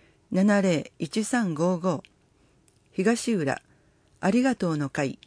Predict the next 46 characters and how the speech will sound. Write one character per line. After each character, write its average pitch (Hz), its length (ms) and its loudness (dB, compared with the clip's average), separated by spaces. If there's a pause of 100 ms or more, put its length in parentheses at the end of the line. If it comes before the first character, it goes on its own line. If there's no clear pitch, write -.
(560)
十 214 220 4
四 165 180 0 (140)
日 151 200 0 (140)
木 170 280 0
曜 190 220 0
日、 - 220 -8 (440)
七 214 320 2
零 202 260 0 (100)
四 226 280 4
七 208 320 0
六 170 300 0
零。 156 260 -2 (2250)
日 247 260 0
時 180 160 -2
は 139 240 -2
イ 196 140 0
ベ 247 140 6
ン 240 60 6
ト 240 140 4
な 226 140 2
ど 180 100 0
で 151 320 0
変 247 240 4
更 247 180 4
に 233 120 6
な 226 100 4
る 220 100 0
場 208 140 2
合 196 140 2
が 143 80 -2
あ 139 60 -2
り 131 100 -10
ま 131 100 -6
す。 - 160 -16 (680)
土 190 120 2
日 233 300 4
祝 - 260 -2
日、 202 260 -2
年 233 320 4
末 214 140 -2
年 208 160 2
始 214 160 -2
は 170 160 0
休 160 280 0
業 135 220 0
日。 - 180 -10